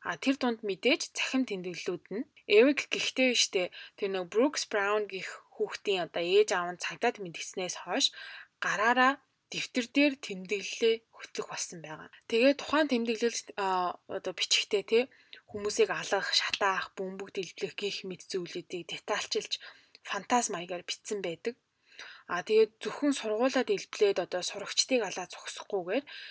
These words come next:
нисэх онгоц барьцаалж аваад Нью Йорк хот руу очиж байшин мөргөх, мөргөж үхнэ гэж бүр төлөвлөсөн байгаа аахгүй юу. Тэгээ энэ хоёр хүүгийн эрсдэс тийм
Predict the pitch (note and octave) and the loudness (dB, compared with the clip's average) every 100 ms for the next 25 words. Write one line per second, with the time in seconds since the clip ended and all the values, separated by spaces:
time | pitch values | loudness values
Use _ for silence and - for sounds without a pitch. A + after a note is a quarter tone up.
0 | - - G3 F#3+ D#4+ A#3+ F#3+ - - F#3+ | -20 -8 -6 -2 -2 -2 -4 -6 -6 -4
1 | F3 - A3 A#3+ F#3 E3 F#3+ C#4+ - - | -4 -2 -2 -2 -6 -4 -4 -6 -14 -20
2 | - G3+ A3+ C#4 B3 - - - G#3 F3+ | -18 -4 4 6 4 2 -12 -6 -6 -4
3 | - - B3+ - - G3+ G#3 A3 B3 G#3 | -6 -6 -6 -6 -2 0 2 2 0 -2
4 | F3 E3 F3 D#3+ _ - F3+ F3+ G#3 - | -6 -8 -12 -14 _ -10 -8 -2 -2 -4
5 | - - - A3 F3 D#3+ - _ _ - | -8 -6 -4 -4 -6 -8 -10 _ _ -12
6 | F3 D3+ _ _ _ _ - F#3+ F#3+ - | -10 -10 _ _ _ _ -8 -8 -4 -4
7 | G3+ E3+ D#3+ - - E3 D#3+ - _ _ | -2 -4 -2 -6 -6 -6 -8 -10 _ _
8 | _ _ _ - B3+ A#3+ B3+ A#3+ A3+ A3 | _ _ _ 4 6 6 4 6 4 4
9 | - G3 F3+ F#3+ F3+ - F#3 F#3+ - - | 0 -2 2 0 0 -2 -2 2 2 2
10 | B3 A#3 - - G3 | 0 0 -2 -4 -2